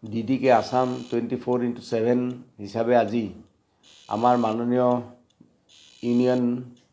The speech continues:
মন্ত্ৰী, আ, শ্ৰী প্ৰকাশ জাভ্ৰেকাৰ ডাঙৰীয়াই উন্মোচন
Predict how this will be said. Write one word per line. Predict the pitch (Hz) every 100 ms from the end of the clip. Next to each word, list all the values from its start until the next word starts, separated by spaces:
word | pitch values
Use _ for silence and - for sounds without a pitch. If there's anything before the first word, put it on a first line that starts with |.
| _
মন্ত্ৰী, | - 113 120 120 107 95 - _ _ _ _ _ _ - - - - - -
আ, | 101 104 -
শ্ৰী | - - 123
প্ৰকাশ | 120 117 123 123 123 - - -
জাভ্ৰেকাৰ | 113 110 117 120 120
ডাঙৰীয়াই | 113 110 117 123 123 123 - _ _ _ _ _ _
উন্মোচন | 113 117 123 123 127 127 123